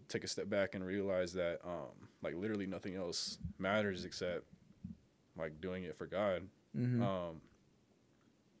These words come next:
Speaker 1: yeah, I mean, there, we can go, I can go a lot deeper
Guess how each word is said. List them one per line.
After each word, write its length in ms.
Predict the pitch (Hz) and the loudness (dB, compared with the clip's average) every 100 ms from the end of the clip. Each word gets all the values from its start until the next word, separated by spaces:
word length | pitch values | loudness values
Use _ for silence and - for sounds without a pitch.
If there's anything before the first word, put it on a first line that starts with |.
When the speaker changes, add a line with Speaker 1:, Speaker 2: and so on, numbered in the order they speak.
| _ - | _ 2
Speaker 1:
yeah, 240 | 101 87 | 4 4
I 20 | 90 | 0
mean, 160 | 92 | -4
there, 140 | 92 85 78 - - | -4 -6 -8 -18 -6
we 140 | 95 | -4
can 100 | 98 | -2
go, 160 | 90 85 80 - - - - - - _ - | -4 -6 -8 -18 -20 -20 -20 -20 -20 _ -6
I 100 | 90 | -2
can 140 | 117 95 | 0 0
go 100 | 90 | 2
a 40 | |
lot 200 | 92 87 | 2 0
deeper 540 | 92 - 92 85 82 | -2 -4 -2 -2 -4